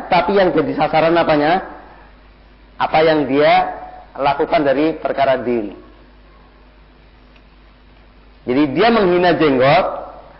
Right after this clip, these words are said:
tetapi yang dia maksudkan siapa? Orangnya yang berjenggot tadi, bukan jenggotnya.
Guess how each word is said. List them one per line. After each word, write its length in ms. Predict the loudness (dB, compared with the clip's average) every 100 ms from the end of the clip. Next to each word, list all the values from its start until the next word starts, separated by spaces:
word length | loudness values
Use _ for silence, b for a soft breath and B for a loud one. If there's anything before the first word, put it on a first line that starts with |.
| B B B -4
tetapi 240 | 0 2
yang 160 | 2 2
dia 160 | 2 2
maksudkan 480 | 2 0 0 0
siapa? 640 | 2 2 4 2 0 -6 -14 -18 -20 -20 -20 -20 -20 -20 -20 -20 -20 -20 -8 0
Orangnya 480 | 2 2 2 2
yang 80 | 0
berjenggot 320 | 0 2 2
tadi, 240 | 2 0 0
bukan 320 | 0 0 2
jenggotnya. 480 | 2 0 -2 -8